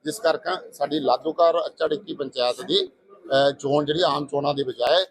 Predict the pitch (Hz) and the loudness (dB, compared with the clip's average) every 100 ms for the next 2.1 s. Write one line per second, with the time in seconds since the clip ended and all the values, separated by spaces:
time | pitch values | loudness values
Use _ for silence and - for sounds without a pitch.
0 | _ _ - 160 165 143 - 123 110 101 | _ _ 0 0 0 -2 -6 -10 -6 -4
1 | 143 196 - _ _ _ 180 196 196 202 | -2 -4 -8 _ _ _ 4 4 2 -2
2 | 196 | -4